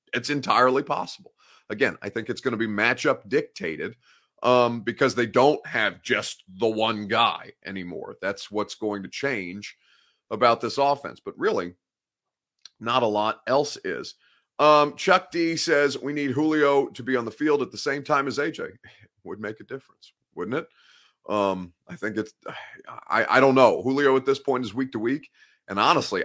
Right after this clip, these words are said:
I don't know what the status of Ryan Tannehill is. I have no idea what the status of Ryan Tannehill is. He will speak to the media tomorrow. Um,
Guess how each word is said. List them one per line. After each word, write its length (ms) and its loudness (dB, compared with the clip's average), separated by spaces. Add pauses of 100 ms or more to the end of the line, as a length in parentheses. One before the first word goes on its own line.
I 60 0
don't 100 2
know 80 -2
what 140 -8
the 80 -14
status 400 0
of 40 -10
Ryan 220 -2
Tannehill 560 -12
is. 180 -20 (440)
I 80 -8
have 80 -6
no 200 -4
idea 200 -10
what 100 -16
the 80 -20
status 300 -12
of 80 -20
Ryan 140 -18
Tannehill 440 -20
is. 140 -20 (400)
He 80 -8
will 100 -6
speak 300 -4
to 80 -8
the 80 -8
media 320 0
tomorrow. 720 0
Um, 480 -4